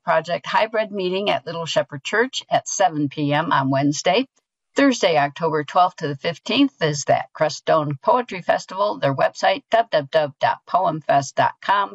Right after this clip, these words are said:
for details and registration. Friday, October thirteenth, Baca Grande Associate Annual General Meeting. The P-,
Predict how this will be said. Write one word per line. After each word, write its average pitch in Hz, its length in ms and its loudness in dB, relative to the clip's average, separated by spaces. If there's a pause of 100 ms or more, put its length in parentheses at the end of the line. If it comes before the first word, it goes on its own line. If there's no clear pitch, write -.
(160)
for 190 160 0
details 208 640 0
and 175 160 2
registration. 165 760 -2 (540)
Friday, 180 520 2
October 147 760 0 (180)
thirteenth, - 680 -2
Baca 156 360 -2
Grande 165 500 -2 (380)
Associate 180 880 0 (220)
Annual 220 760 2
General 190 640 -2
Meeting. 143 480 -4 (380)
The 131 100 -4
P-, - 340 0